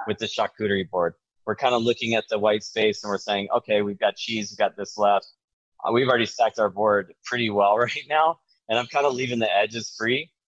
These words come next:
But this is where, um, you start to sort of fill in the gaps and figure out what touches what. You know, if you have guests that uh, maybe you don't want, you know, nut allergies or different things. You can build two boards. You can build three. You can put everything that's, uh, sort of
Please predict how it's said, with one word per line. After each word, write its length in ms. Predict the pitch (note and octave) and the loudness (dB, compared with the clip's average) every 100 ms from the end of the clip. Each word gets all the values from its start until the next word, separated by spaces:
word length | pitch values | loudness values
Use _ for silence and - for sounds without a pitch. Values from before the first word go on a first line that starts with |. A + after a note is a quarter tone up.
| _ | _
But 100 | G#2+ | -4
this 180 | B2 B2 | -4 -4
is 140 | B2 A#2 | -6 2
where, 400 | A2+ G#2+ G#2 G#2 | 4 4 4 2
um, 320 | G#2 G2+ G2 A2 | 2 2 -2 -12
you 100 | A2 | -6
start 240 | A#2 A2 | -4 -4
to 80 | A2+ | -6
sort 240 | - A2 G#2 | -2 0 0
of 100 | - | 0
fill 200 | A2 G#2 | 2 2
in 100 | G2 | 0
the 80 | F2+ | -4
gaps 460 | G2 F#2+ F#2 - | 0 2 0 -6
and 260 | G2+ G2 - | -12 -12 -10
figure 180 | A2+ A2 | -2 2
out 140 | G2+ F#2+ | 2 0
what 180 | G2+ | -4
touches 640 | - G2 G#2 F#2 - - - _ | -4 -6 -8 -14 -16 -20 -20 _
what. 300 | G2+ A2 F#2+ - | 0 2 2 -2
You 100 | G#2 | -4
know, 140 | G2 G2 | 0 0
if 80 | A2 | 0
you 80 | |
have 120 | G2+ - | -4 2
guests 260 | G#2+ - | 0 0
that 220 | G#2 G2 - _ _ _ _ - | 2 2 0 _ _ _ _ 0
uh, 300 | G2+ G2+ G2+ F2+ | 4 4 2 -2
maybe 280 | A2 A2 A2+ | -4 -2 0
you 100 | A2 | 0
don't 160 | G#2+ | -2
want, 220 | G#2 G#2 - G#2 | -2 -4 -6 -12
you 100 | G2 | -6
know, 200 | F#2 F#2+ | -6 -6
nut 220 | G#2 A2 A2 G#2 | -2 -2 0 2
allergies 560 | G#2+ G#2 - G#2 G2 | 2 0 -4 -8 -8
or 40 | F#2+ | -12
different 320 | G#2 - F#2 | -12 -14 -6
things. 300 | A2 G#2+ - | -4 -4 -8
You 60 | - | -18
can 120 | F#2 | -6
build 200 | G2+ G2 - | -2 -2 -4
two 200 | A#2+ G#2+ | -10 -6
boards. 580 | G#2+ G#2 G2+ - - - | 0 2 0 -4 -16 -16
You 60 | F2+ | -14
can 120 | F#2 | -4
build 160 | F#2 - | -4 -6
three. 380 | A2 G#2+ G#2+ G#2 _ _ - | -6 -4 -4 -6 _ _ -8
You 80 | G#2+ | -6
can 100 | G#2+ | -2
put 160 | A2 | 0
everything 400 | G#2+ G#2+ - G#2+ | 0 -2 -6 -4
that's, 240 | G2+ - G#2 | -4 -2 2
uh, 260 | F#2+ F#2+ | 2 2
sort 320 | F#2 - G#2+ G2+ | -2 -2 0 2
of 160 | F#2+ | 0